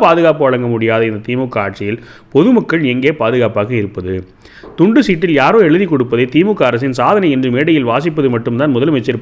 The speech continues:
பணி என்று நினைத்து கொண்டிருக்கிறார் முதலமைச்சர் திரு ஸ்டாலின். மாநில அரசின் முதல் பணியான சட்டம் ஒழுங்கை காப்பாற்ற தெரியாமல்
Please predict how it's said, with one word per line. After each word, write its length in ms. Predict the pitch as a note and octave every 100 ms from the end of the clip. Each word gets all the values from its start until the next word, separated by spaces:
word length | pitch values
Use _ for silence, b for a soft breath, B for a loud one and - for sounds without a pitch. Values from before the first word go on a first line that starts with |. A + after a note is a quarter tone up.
| A2+
பணி 160 | C3 C#3
என்று 160 | A2+ F3 - B B B C3
நினைத்து 240 | C#3+ D#3 C#3
கொண்டிருக்கிறார் 480 | A2+ G#2+ G#2 A2+ D3+
முதலமைச்சர் 400 | A2+ A2+ A2+ B2
திரு 120 | A#2 G2+
ஸ்டாலின். 360 | F#2 F#2+ F#2+ G2+ B B B A2+
மாநில 340 | C#3 B3+ A3+ C#3
அரசின் 320 | A#2+ D3+ C3+
முதல் 240 | A#2 F3+ A3
பணியான 540 | C#3 B2 A2+ G2+ G2 A2 A#2+ - _ _ _ _ _ _ - -
சட்டம் 320 | C#3+ C3+ A3 F#3
ஒழுங்கை 240 | C3 B2+ A#2+
காப்பாற்ற 380 | A#2+ D3+ C#3+ B2 B2
தெரியாமல் 400 | A2+ G#2 C#3